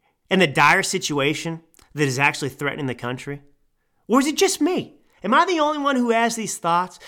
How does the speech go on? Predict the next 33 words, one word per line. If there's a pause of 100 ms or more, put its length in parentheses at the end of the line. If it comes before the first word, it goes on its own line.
(140)
Am
I
the
only
one?
I
know
I'm
not
the
only
one.
I'm
not,
I'm
not,
I'm
just
saying
in
these
circumstances,
okay? (1700)
But
here
we
are. (280)
Life
goes
on.
Booze
is
flowing.